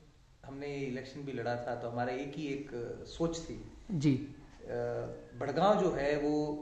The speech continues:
Speaker 1: पहले जालोर का,
Speaker 2: जी।
Speaker 1: अ, सॉरी, मारवाड़ का कश्मीर
Speaker 2: हम्म।
Speaker 1: कहलाता था।
Speaker 2: हाँ, ये सुना है मैंने भी
Speaker 1: कहलाता
Speaker 2: रास्ते
Speaker 1: था,
Speaker 2: में, हाँ।
Speaker 1: बिल्कुल। तो हमारी यही सोच है कि यहाँ पर ज़्यादा से ज़्यादा plantation हो,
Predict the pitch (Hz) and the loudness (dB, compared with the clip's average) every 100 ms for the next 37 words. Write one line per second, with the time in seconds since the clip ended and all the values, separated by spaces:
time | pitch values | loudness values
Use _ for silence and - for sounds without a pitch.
0 | - - - - 139 147 147 147 143 - | -6 -12 -16 -6 -2 4 4 4 0 -6
1 | 147 135 160 156 147 170 - - - - | -2 4 4 4 4 2 0 -8 -14 -20
2 | - - - - - 160 143 131 - 135 | -20 -20 -20 -20 -10 0 4 4 4 -4
3 | 127 127 123 123 147 165 160 139 - - | -2 -2 2 2 8 8 10 6 2 -2
4 | - 170 147 190 180 139 120 104 92 - | 0 6 8 8 4 2 0 0 -2 -8
5 | - - - 160 127 139 165 160 180 170 | -14 -4 8 10 10 8 8 8 10 12
6 | 156 147 147 143 143 135 131 - 139 139 | 12 12 10 10 10 10 8 8 8 6
7 | 127 120 113 - - - - - - - | 4 2 0 -6 -8 -8 -8 -12 -16 -20
8 | - - 262 185 190 196 190 147 147 180 | -18 -8 2 6 6 6 4 4 6 8
9 | 208 180 214 - 185 185 - 165 175 180 | 8 6 4 4 4 4 2 4 6 6
10 | 175 175 180 156 151 151 175 156 120 120 | 4 2 2 2 2 2 2 2 2 2
11 | 135 147 143 131 135 135 117 110 120 135 | 2 -2 -2 0 0 0 -2 -2 -4 -6
12 | - 143 - | -6 -8 -10